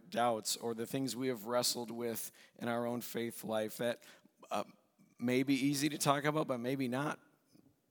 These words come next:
maybe very hard to talk about. And I think, uh, just the story of Thomas kinda gives us an opportunity to do that. And so for me, the, the question isn't, have you doubted anything about God or about the scriptures or about,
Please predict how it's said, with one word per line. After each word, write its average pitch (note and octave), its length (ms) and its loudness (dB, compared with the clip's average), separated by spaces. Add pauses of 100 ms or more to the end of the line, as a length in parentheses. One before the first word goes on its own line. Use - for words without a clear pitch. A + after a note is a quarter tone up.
(180)
maybe B2+ 280 -2
very B2+ 240 0
hard F3 320 2
to C#3+ 60 -2
talk G#2+ 280 -2
about. F#2 340 -10
And G#2 80 -8
I A2+ 80 -4
think, A#2+ 260 -4 (280)
uh, A2+ 140 0
just A#2 380 -2
the A#2+ 80 -2
story C#3 400 2
of B2 140 2
Thomas A#2+ 600 0 (1800)
kinda A#2+ 200 -2
gives A2 280 -2
us A#2+ 220 2
an A2 180 -6
opportunity A2+ 520 -2
to F#2 100 -10
do F2+ 260 -8
that. - 240 -16 (720)
And A2+ 100 -4
so B2+ 160 0
for A#2 100 -4
me, C#3+ 120 2
the, B2+ 80 -2
the A2 160 -2
question B2 600 -2 (460)
isn't, A#2 800 2 (240)
have C3+ 340 4
you C3 140 0
doubted G#2+ 400 2
anything G2+ 580 -4
about F#2+ 300 -6
God - 260 -12
or G#2+ 80 -4
about F#2 340 -8
the E2+ 80 -14
scriptures G2+ 520 -6
or G#2+ 140 -2
about, A2 380 0